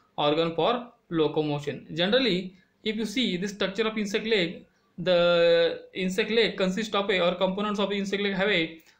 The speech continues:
coxa, trochanter, femur, tibia, tarsus, and pretarsus are the different parts of the insect legs. Okay, this is the typical structure of the insect leg. Uh,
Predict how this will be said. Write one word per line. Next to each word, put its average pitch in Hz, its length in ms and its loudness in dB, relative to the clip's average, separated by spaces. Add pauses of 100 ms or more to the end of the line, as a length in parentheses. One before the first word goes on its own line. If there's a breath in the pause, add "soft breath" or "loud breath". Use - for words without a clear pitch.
(160)
coxa, 208 460 2
trochanter, 190 560 0
femur, 180 340 0
tibia, 180 480 -2
tarsus, 165 400 -2
and 165 160 -2
pretarsus 160 560 -2
are 160 220 0
the 170 80 -2
different 175 600 -4
parts 151 280 0
of 160 160 -4
the 220 160 -12 (260 loud breath)
insect 185 600 -2 (240)
legs. 156 420 -2 (320)
Okay, 233 420 -2 (120)
this 196 200 -4
is 254 120 -2
the 262 80 -2
typical 240 420 -2
structure 233 380 -4
of 208 100 -2
the 214 80 0
insect 190 260 -2
leg. 151 300 -4 (460 soft breath)
Uh, 180 320 0